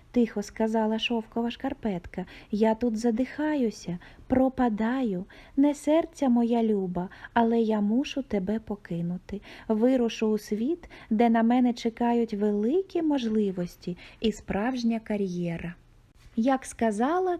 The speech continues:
так і зробила. Вистрибнула з кошика і за мить уже зникла в отворі під пральною машинкою.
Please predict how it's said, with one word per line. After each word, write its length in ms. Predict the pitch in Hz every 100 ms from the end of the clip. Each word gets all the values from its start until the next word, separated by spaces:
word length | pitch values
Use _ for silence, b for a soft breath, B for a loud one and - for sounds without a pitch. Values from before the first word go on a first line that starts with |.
| -
так 300 | 349 415 302
і 60 |
зробила. 760 | 226 233 226 202 214 214 208 214 B B -
Вистрибнула 880 | 226 285 320 - 240 214 214 208
з 100 | 214
кошика 720 | - - 349 349 - 269 254 254 B B
і 160 | 330 320
за 220 | 220 220
мить 400 | 220 320 427 - -
уже 320 | 294 269 294
зникла 600 | 233 233 302 339 262 240
в 180 | 202 226
отворі 420 | 240 240 226 214
під 200 | 208 180
пральною 600 | - 185 202 214 214 214
машинкою. 920 | 208 202 - 185 175 180 - 180